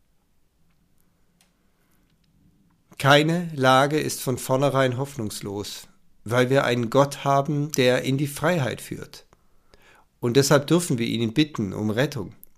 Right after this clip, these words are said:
um Freiheit und Gerechtigkeit und schließlich auch um Frieden.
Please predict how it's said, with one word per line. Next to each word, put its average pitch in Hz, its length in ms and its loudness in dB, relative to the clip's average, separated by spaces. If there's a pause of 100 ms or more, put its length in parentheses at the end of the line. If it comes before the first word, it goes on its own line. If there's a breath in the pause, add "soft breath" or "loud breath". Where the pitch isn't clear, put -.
(220)
um 110 80 -6
Freiheit 139 580 4
und 127 120 -4
Gerechtigkeit - 880 -4 (800)
und 156 220 2
schließlich 135 540 -2
auch 127 220 4
um 135 140 -2
Frieden. 156 540 -6